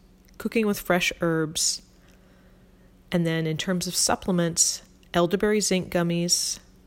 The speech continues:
the Sambucus brand is our favorite. There's also cough drops with zinc and elderberry. We use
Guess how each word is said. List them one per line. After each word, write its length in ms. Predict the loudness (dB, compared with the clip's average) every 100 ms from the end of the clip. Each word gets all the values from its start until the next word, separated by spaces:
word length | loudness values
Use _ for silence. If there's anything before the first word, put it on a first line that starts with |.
| -20 -20 -20 -6
the 80 | -2
Sambucus 640 | 0 0 0 -2 -4 -4
brand 300 | -2 0 0
is 140 | -2
our 120 | -2 -4
favorite. 640 | -4 -4 -2 -4 -4 -8 -10 -20 -20 -20 -20 -20 -20 -20 -2
There's 200 | -2 0
also 300 | 0 0 -2
cough 380 | -2 -2 -2
drops 640 | 0 0 0 0 0 0 -6 -16 -20 -20 -20 -20 -20 -20 -20 -20 -20 -20 -20 -20 -20 -20 -20 -20 -2
with 220 | 0 2
zinc 340 | 2 2 0 -2
and 100 | -2
elderberry. 640 | -2 -4 -4 -4 -4 -6 -10 -20 -20 -20 -20 -20 -16
We 200 | -2 2
use 420 | 4 4 2 0